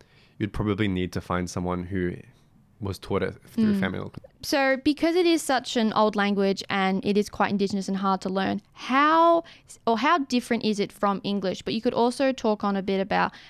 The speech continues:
Speaker 2: how similar or different it is to some of its neighboring languages like Arabic or maybe potentially the Spanish or French influence or some of the other indigenous languages that are around it.
Speaker 1: Yeah, so there's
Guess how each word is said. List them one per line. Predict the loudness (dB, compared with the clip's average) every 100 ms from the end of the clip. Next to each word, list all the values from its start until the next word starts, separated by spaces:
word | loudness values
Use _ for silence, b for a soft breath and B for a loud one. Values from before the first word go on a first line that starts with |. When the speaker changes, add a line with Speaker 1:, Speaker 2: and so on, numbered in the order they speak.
| B
Speaker 2:
how | -4 0 0
similar | -2 -4 -4 -2 -2
or | 0
different | -2 -4 -4 -4
it | -2
is | -4 -6
to | -8
some | -6 -6
of | -6
its | -8 -4
neighboring | -4 -2 -4 -4 -6
languages | -8 -8 -8 -8 -8
like | -4 -2 -2 -2
Arabic | -2 -2 -4 -4
or | -4 -2
maybe | -4 -6 -8
potentially | -10 -8 -8 -6 -6
the | -6
Spanish | -6 -4 -4 -4
or | -8
French | -8 -8 -6
influence | -8 -6 -8 -8 -2
or | 0
some | 2
of | 0
the | 2
other | 0 0 0
indigenous | -2 -4 -6 -10 -6
languages | -6 -6 -8 -8
that | -6
are | -6 -6
around | -6 -8
it. | -10 -14 _ b _ _
Speaker 1:
Yeah, | -2 2 2 0 -4
so | -4 0
there's | 2 0